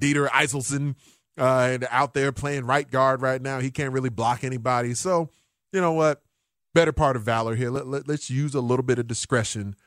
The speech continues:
with the Q B. So we go into the offseason with him in one piece so he can get all this lonely work in with Chase Claypool. And whenever Darnell Mooney is healthy, we know he and Darnell Mooney have already been putting that work in last offseason,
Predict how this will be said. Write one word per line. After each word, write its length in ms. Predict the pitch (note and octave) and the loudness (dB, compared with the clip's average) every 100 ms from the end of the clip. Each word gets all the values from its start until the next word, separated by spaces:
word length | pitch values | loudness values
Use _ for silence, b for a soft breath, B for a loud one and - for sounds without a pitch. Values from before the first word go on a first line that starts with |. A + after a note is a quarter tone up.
| _ _ | _ _
with 180 | C3 - | 0 0
the 80 | |
Q 240 | B2 C#3+ A#2+ | -2 -2 0
B. 260 | A2 A2 | 0 0
So 140 | G#2 C#3 | -2 2
we 120 | C#3+ | 4
go 200 | E3 E3+ | 6 4
into 120 | D3 | 4
the 140 | B2 B2 | 2 4
offseason 540 | B2 A#2 - B2 A2+ | 4 2 -2 -2 -4
with 160 | A2+ G#2+ | -4 -4
him 160 | B2 | -4
in 160 | A#2+ A2 | -4 -2
one 200 | A2+ A2 | -2 -4
piece 380 | - A#2 G#2 - b b | -6 -6 -6 -8 b b
so 160 | - G#3+ | 0 2
he 80 | |
can 200 | A3 G#3 | 2 -2
get 300 | D3+ A#3 G3 - _ _ | 0 2 0 -4 _ _
all 160 | D3+ D#3+ | -2 0
this 200 | D3+ C3 | 0 -4
lonely 440 | B2+ D3 C#3 C3+ | -2 0 0 0
work 320 | A2+ A#2+ A2+ | 2 0 0
in 240 | D3 C3+ G#2 | 0 -2 -2
with 180 | A#2 - | -8 -6
Chase 300 | C#3 A#2 - | -4 -2 -4
Claypool. 640 | - B2+ A2 - G#2+ E2+ b b - | -2 -2 -2 -4 -6 -6 b b -4
And 200 | D3 C3+ | -2 2
whenever 280 | D3+ D#3+ D3 | 4 2 2
Darnell 380 | C#3 C#3 C#3 | 2 2 2
Mooney 280 | C3 C3+ C3 | 0 0 0
is 120 | A#2 | -2
healthy, 240 | B2 G#2+ G#2+ | -2 -4 -2
we 120 | B2+ | -2
know 120 | D3 | 0
he 140 | C#3 D3 | 0 0
and 80 | |
Darnell 320 | C3 C3 B2 A#2+ | 0 0 0 0
Mooney 320 | C3+ B2 A2 b | 0 -2 -6 b
have 140 | - C#3 | 2 4
already 180 | C3+ C3 | 6 4
been 200 | C3 A#2+ | 0 2
putting 260 | E3 D3 | 2 2
that 180 | B2+ A#2+ | -2 -4
work 240 | A#2+ A2+ | -2 -2
in 120 | B2 A2+ | -2 -2
last 360 | C3 B2+ A#2+ | 0 0 0
offseason, 680 | B2 A2+ - B2 A2+ A2 G#2+ | -2 -2 -2 -2 -2 -4 -6